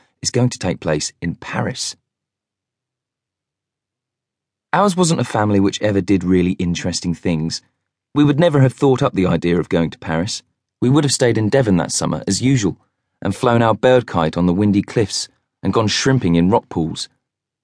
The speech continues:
But then the call came from Valentina. I answered the telephone one Sunday in May, while Mum and Dad were in the pub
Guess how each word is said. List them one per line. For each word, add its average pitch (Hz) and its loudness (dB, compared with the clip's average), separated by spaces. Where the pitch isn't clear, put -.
But 135 0
then 165 4
the 165 4
call 113 2
came 107 4
from 110 0
Valentina. 110 2
I 104 -2
answered 107 0
the 101 -4
telephone 90 2
one 92 2
Sunday 90 4
in 87 4
May, 95 2
while 98 2
Mum 101 4
and 92 2
Dad 98 0
were 82 2
in 90 4
the 90 2
pub 92 -2